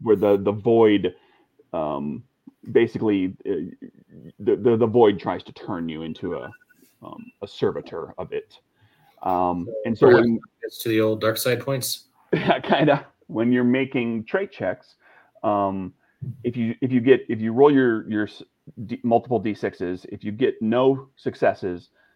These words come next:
Speaker 1: um, you s-, you fail at the thing you were trying to do. There's a complication that propels the story in some way, and then, um, you mark the skill track. So failure leads to advancement.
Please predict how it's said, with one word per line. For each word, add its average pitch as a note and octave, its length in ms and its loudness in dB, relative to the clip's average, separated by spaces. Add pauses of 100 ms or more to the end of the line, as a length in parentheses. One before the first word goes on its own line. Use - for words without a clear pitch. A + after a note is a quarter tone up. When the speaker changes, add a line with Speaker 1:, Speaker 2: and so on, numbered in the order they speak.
(220)
Speaker 1:
um, G2 460 0 (320)
you A2 260 -2
s-, - 180 -6 (120)
you G#2+ 140 -8
fail A#2 300 2
at A2 100 -4
the A#2 60 -10
thing A2+ 160 -4
you A2+ 80 -2
were A#2 60 -2
trying A2+ 240 -4
to G#2 80 -2
do. G2 200 -4
There's F#2+ 180 -4
a - 20 -12
complication A2 800 -6
that F2+ 160 -10
propels G2 340 -4
the G#2 100 -10
story F2+ 380 -6
in F2 100 -10
some F2+ 220 -12
way, F2 240 -8 (400)
and G2 180 -6
then, F#2+ 420 -2 (460)
um, F2+ 380 0
you B2 120 2
mark G2 280 -2
the A2+ 100 -6
skill - 300 -4
track. - 320 -12
So G2+ 140 -8
failure F#2+ 460 -4
leads - 340 -12
to F2 140 -12
advancement. - 600 -16